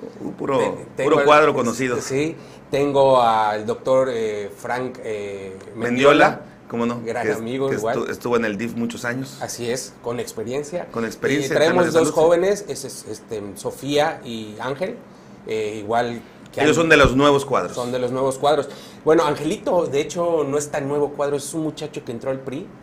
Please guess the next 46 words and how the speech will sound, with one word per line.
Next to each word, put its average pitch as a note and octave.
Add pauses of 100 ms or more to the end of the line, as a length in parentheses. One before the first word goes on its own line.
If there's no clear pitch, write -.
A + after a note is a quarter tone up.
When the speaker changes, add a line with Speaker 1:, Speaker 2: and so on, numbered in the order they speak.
Speaker 2:
Imagínate, A#2+
empezó A#2+
desde B2+
el, G#2 (340)
desde A2
el A2
nivel, B2+
pues, G#2
base B2+
del, G2+ (460)
del A2
activismo. A#2+
Speaker 1:
De A2
las G#2
juventudes. G#2+
Speaker 2:
A A2+
los, A2
a A2
los A2
catorce C#3
años. C3 (280)
Speaker 1:
Ah, G#2
qué G#2
bien. G2 (160)
Speaker 2:
A G#2+
los G#2+
catorce B2+
años. A#2
Y A2
ahorita, B2+ (280)
a G#2+
los G#2+
veintinueve A#2
años, C3
después B2+
de C3+
que B2
vimos B2
su A#2
expediente, A#2
dijimos, A2
"Este A2+
muchacho G#2+
tiene G#2+
que G#2+
subir. G#3+